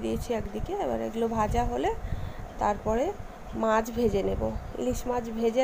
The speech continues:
রাখবো। আমার husband ইলিশ মাছ ভাজা বেশি ভালোবাসে খেতে। ইলিশ মাছ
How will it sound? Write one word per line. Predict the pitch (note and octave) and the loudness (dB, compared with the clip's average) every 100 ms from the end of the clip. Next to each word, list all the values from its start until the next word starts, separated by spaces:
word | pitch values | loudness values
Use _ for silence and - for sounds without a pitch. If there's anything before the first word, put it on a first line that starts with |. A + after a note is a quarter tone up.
| B3 | 4
রাখবো। | A3 A3+ G4+ - - - - | 2 0 0 -2 -8 -10 -4
আমার | A#3+ B3 B3 | 0 2 4
husband | A#3 B3 B3+ A#3+ | 6 6 4 4
ইলিশ | B3 C4+ | 0 2
মাছ | C4+ A#3 G#3+ | 0 0 0
ভাজা | G#3+ C4+ | 4 4
বেশি | B3+ A#3+ - | 2 0 -2
ভালোবাসে | B3 A3+ G3+ G3 - A3+ | -2 2 2 2 0 0
খেতে। | - - B2 - - - - - - - | -2 -4 -4 -4 -6 -12 -14 -14 -8 0
ইলিশ | B3 - | 0 2
মাছ | B3+ B3 | 0 0